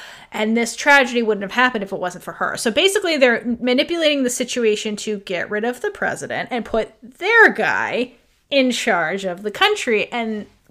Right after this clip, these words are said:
cause chaos. And the way this dialogue goes, it's like they're in this jet rewriting the history book right here and now.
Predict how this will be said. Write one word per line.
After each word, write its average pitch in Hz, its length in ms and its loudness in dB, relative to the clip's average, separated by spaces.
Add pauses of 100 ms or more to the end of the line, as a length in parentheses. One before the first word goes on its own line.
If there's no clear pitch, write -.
cause 175 340 -6
chaos. - 480 -8
And 285 300 2 (560)
the 254 160 4
way 285 180 8
this 494 200 6
dialogue 202 680 2
goes, 135 400 -4 (540)
it's 285 260 6
like 330 200 4
they're 285 200 4
in 339 140 0
this 415 240 -2
jet 185 640 -4 (100)
rewriting 214 760 0
the 190 80 -4
history 185 460 -4
book - 280 -12
right 202 200 0
here 202 180 -2
and 170 140 -8
now. 196 340 -6